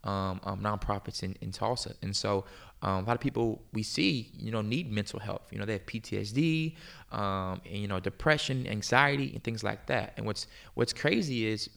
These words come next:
people who are newly homeless, I, I'm, I, and I've met a lot of people who are newly homeless, by the time eight months pass, their mental health condition has gotten worse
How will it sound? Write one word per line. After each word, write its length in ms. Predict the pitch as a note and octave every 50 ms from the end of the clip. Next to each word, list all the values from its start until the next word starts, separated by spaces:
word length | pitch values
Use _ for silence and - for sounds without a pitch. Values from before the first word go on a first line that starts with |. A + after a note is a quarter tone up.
| -
people 240 | - D3+ D#3 - C#3+
who 140 | C#3 D3 C#3
are 120 | C3+ A#2
newly 300 | G#2+ A2 A#2 B2+ C3+ B2+
homeless, 480 | A2+ A2 G#2+ A2+ B2+ C3+ C#3 C#3 - - - - -
I, 140 | A#2+ A#2+ - -
I'm, 260 | G#2 G#2 G#2 G#2+ G#2 - -
I, 100 | G#2+ G2+ G2 - - -
and 120 | - G#2 G2+
I've 140 | G2+ G2
met 160 | G2+ A#2 A#2+ A2+
a 20 |
lot 120 | A2 G#2
of 80 | F#2 -
people 260 | - E3 - - A#2
who 80 | G#2+ A2
are 60 | G2+
newly 180 | G#2 A2 B2 B2+
homeless, 480 | A#2 G#2 G2+ G2+ G2 G2+ G#2+ - - - - - - - - - -
by 100 | A2+ A#2+
the 60 | C3+
time 320 | - - D#3 C#3+ C#3 B2+ -
eight 160 | - C3+ -
months 260 | - A#2 B2 C#3+ D3+ -
pass, 500 | - D#3 D3+ D#3 D#3 D3+ - - - - - - - - - - - -
their 100 | A#2 A#2
mental 280 | A2+ B2+ C#3 - A#2+
health 120 | C3 C3+ -
condition 320 | - A#2 A#2+ - - A2
has 140 | G#2+ G2+ G2
gotten 340 | G2+ A2 - - G2 F#2+ F2+
worse 560 | F2+ A2 D#3+ D3 - - - - - -